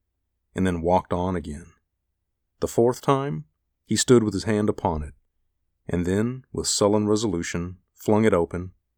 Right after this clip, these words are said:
and walked up the path. Miss White, at the same moment,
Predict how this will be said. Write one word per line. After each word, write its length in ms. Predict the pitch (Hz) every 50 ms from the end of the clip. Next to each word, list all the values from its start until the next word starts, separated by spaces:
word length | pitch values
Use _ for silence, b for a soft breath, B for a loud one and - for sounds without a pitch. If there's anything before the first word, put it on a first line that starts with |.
| _
and 140 | - 90 85
walked 260 | 78 85 85 - -
up 120 | - - -
the 80 | -
path. 480 | - - - 76 73 82 - - - _ _ _ _ _ _ _ _ _ _ _ _ _ _ _ _ _ _ _ _ _
Miss 200 | 107 104 - -
White, 320 | 87 87 98 113 123 110
at 80 | - 82
the 80 | - -
same 320 | - - 101 104 120 127
moment, 420 | 123 117 107 92 78 73 73 71